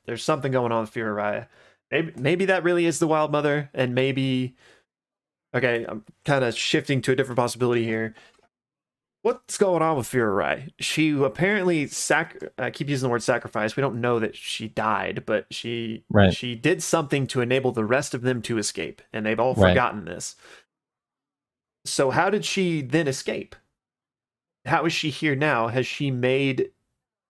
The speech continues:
Speaker 1: if that is the Wild Mother and everything's on the up and up, maybe then she has now made a pact with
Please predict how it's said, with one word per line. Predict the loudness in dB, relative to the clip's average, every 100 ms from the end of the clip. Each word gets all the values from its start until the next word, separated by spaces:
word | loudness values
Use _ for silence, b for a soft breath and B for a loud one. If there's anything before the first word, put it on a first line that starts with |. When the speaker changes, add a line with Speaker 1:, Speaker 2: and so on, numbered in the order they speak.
| _ _ _ _ -8
Speaker 1:
if | -2
that | 2 2
is | 0
the | 2
Wild | 2 2
Mother | 2 2
and | 2
everything's | 0 0 0
on | -2
the | 0
up | -2
and | 0
up, | -2 0
maybe | -2 0 -2 -6 -14 _ _ _ -2
then | 0 0
she | -2 -2 0
has | 0 0
now | 0 0
made | 2 2 2 2
a | 0 0
pact | -2 -2 -2 -2 -2
with | -2 -2 -6